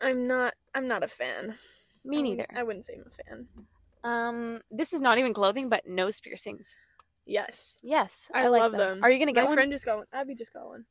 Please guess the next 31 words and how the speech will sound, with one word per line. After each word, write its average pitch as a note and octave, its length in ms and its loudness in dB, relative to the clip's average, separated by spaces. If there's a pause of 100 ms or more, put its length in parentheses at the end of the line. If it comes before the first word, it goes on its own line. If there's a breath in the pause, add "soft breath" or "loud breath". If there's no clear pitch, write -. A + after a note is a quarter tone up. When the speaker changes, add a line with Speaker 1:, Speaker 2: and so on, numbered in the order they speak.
(120)
Speaker 2:
Really? C#4 400 4
Speaker 1:
Yeah. C#4+ 160 -12 (300)
Speaker 2:
It's - 100 -20
awesome. G3+ 440 -16 (360)
Speaker 1:
I A#3+ 200 4
want G#3+ 320 0
to, G#3 100 -12
yeah, G3 300 -8
but G#3 180 0 (260)
people F4 260 6
s-, - 260 2
people D4 220 -4
have F#4 80 -4
told A#3+ 180 0
me A#3+ 120 -4
that G3+ 260 2
my G#3+ 180 -6
face - 640 -6
is - 180 -8
too A3+ 220 -10
sweet - 360 -10
for - 200 -14
it. - 180 -16 (380)
Speaker 2:
She's G#3 200 -12
looking A3 220 -8
in A3 60 -6
the G#3 60 -6
mirror F#3 220 -6
now. F3 200 4
<laughs> B3+ 360 -2
Speaker 1:
Yeah, D4 360 4